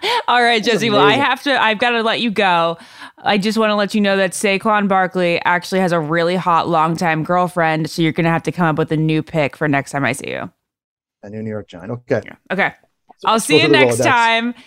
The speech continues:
Speaker 2: See you
Speaker 1: Can't
Speaker 2: next
Speaker 1: wait,
Speaker 2: time. Bye,
Speaker 1: can't
Speaker 2: Ash.
Speaker 1: wait for, um, Paradise and all that.
Speaker 2: See ya.
Speaker 1: Bye. I had so many more questions for Jesse, but he's a very busy man. Like I said, he was backstage at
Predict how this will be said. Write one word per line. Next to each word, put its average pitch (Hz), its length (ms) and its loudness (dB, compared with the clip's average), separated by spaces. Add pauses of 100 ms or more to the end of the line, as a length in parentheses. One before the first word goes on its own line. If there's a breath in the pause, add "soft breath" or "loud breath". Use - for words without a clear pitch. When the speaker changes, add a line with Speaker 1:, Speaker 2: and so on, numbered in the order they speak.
(260 loud breath)
Speaker 2:
See - 160 0
you - 60 6
Speaker 1:
Can't - 100 4
Speaker 2:
next - 80 2
Speaker 1:
wait, 240 100 4
Speaker 2:
time. 139 100 0
Bye, - 80 0
Speaker 1:
can't 240 220 4
Speaker 2:
Ash. 220 60 0
Speaker 1:
wait 208 340 0
for, 185 460 2
um, 170 400 0
Paradise 156 680 0
and 156 460 -4 (160)
all 160 160 -2
that. - 220 -6 (880)
Speaker 2:
See 117 220 -12
ya. 110 100 -8 (140)
Speaker 1:
Bye. 151 280 -2 (1120)
I 311 120 4
had 339 220 2
so 240 180 0
many 220 140 0
more 180 160 0
questions 160 340 -4
for 156 100 -4
Jesse, 151 460 0
but 165 160 0
he's 175 240 2
a 165 140 2
very 175 460 0
busy 151 280 2
man. 139 240 0
Like 147 160 -2
I 143 80 0
said, 139 300 -2
he 156 100 -2
was 147 120 0
backstage 151 460 0
at - 220 -2